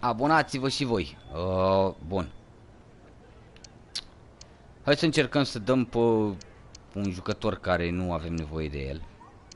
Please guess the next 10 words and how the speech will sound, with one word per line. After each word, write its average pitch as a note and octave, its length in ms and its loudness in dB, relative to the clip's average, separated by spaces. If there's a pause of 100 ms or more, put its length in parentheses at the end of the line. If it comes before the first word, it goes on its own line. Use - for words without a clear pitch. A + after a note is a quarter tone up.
(720)
Unde A2+ 220 2
era G#2 280 4
ăla, G2 160 0
mă? D2+ 520 -4
Fullbacks A2 580 0
era E2+ 320 0
ăla D#2+ 120 -2
fără D#2+ 220 -8
față, D#2+ 440 -8
mă? A2 220 -4